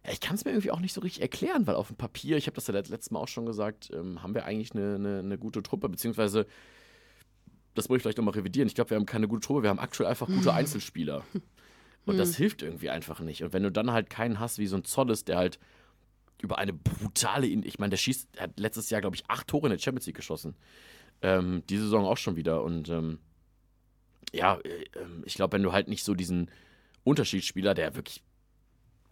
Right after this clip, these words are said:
Speaker 1: ich würd mal sagen, das war schon so, das war, das war der beste Spieler der zweiten Liga in der, in der, in der vorletzten Saison. Und, ähm, wenn du halt so einen nicht hast, der dir dann auch mal so ein Spiel wie jetzt zum Beispiel am Freitag, was wir gegen Braunschweig, äh, zwei eins verloren haben,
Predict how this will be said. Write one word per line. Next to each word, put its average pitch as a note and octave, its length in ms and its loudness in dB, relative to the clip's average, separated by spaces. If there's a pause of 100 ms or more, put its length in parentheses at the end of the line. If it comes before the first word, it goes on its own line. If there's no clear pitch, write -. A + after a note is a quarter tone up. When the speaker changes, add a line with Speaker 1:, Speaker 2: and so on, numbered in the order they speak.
(220)
Speaker 1:
ich - 200 -16
würd - 100 -20
mal - 60 -12
sagen, D2+ 200 -12
das - 120 -10
war D2+ 80 -8
schon G#2 280 0
so, D#2 160 -4
das - 180 -10
war, C#2+ 180 -8
das - 120 -12
war D#2 80 -2
der D2 60 -6
beste - 200 -6
Spieler F#2+ 180 2
der E2 60 -2
zweiten D#2 240 -4
Liga F2 320 -2 (260)
in - 100 -12
der, D2 120 -10
in C#2+ 80 -10
der, C2+ 140 -10
in C2 80 -14
der - 80 -14
vorletzten D2+ 400 -10
Saison. D#2 220 -8 (720)
Und, F2+ 420 2
ähm, E2 400 0
wenn F2 100 -2
du F2 100 0
halt E2+ 120 -4
so G#2+ 160 -2
einen F#2 220 -2
nicht B2 180 -4
hast, F2+ 240 2
der F2 60 2
dir F2 100 2
dann F2 160 2
auch E2+ 160 0
mal F2 420 2 (540)
so - 140 -6
ein D#2+ 60 -6
Spiel G#2+ 220 -2
wie G2 60 4
jetzt F#2 120 -2
zum F#2 80 -6
Beispiel F2 260 -2
am F2 80 -4
Freitag, G#2+ 360 4
was D#2+ 160 -8
wir - 80 -8
gegen F2 140 -4
Braunschweig, E2+ 580 0
äh, D2+ 180 -8
zwei - 180 -2
eins D#2+ 160 -4
verloren F2+ 320 2
haben, E2 200 -2